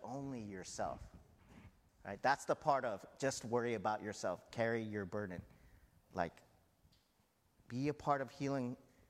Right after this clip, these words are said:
someone, but in terms of judging, in terms of condemnation, right? Judge, you have only to judge yourself.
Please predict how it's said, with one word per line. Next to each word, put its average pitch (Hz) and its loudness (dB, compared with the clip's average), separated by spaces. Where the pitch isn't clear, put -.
someone, 101 -2
but 104 -2
in 107 -4
terms 147 -4
of 107 -4
judging, 147 0
in 127 -4
terms 120 -8
of 107 -10
condemnation, 123 -2
right? 127 -2
Judge, 156 -2
you 147 2
have 147 0
only 160 2
to 139 -6
judge 120 -2
yourself. - -6